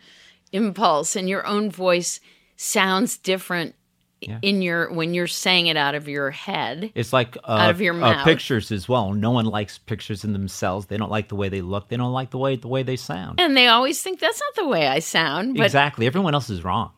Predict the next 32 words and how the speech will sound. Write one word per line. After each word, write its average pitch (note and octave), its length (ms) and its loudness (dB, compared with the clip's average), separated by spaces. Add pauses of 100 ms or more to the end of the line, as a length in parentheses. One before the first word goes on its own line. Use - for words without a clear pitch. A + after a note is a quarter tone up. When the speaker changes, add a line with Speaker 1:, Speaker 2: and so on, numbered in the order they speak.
Speaker 1:
Yeah, D#4 220 2
exactly. C#4+ 880 4
You C#4+ 100 -6
think, D#4 200 -8
"Wait, F#4 200 0
wait, C4 180 6
wait, E3+ 180 2
wait. C#3+ 280 -4
There's A3+ 220 0
a G#3 40 -10
problem." G#3 360 4
I E3+ 40 4
have F3 120 -2
a F3 60 -6
much G3+ 540 -6 (420)
more G3 200 6
mellifluous F3 880 0
voice, E3 300 0
and G3+ 100 -4
I A3 100 -2
don't D#4+ 200 -4
have D#3 260 0
that C3+ 300 -4 (160)
Midwestern D#3 720 -2
accent. C4 420 -2
Where's E4+ 380 2
that B3+ 320 4
coming D#3 400 -2
from? D3+ 360 -6
Speaker 2:
I F#2+ 280 -6 (300)
Speaker 1:
Um, G#3+ 320 4 (140)
but A3+ 320 2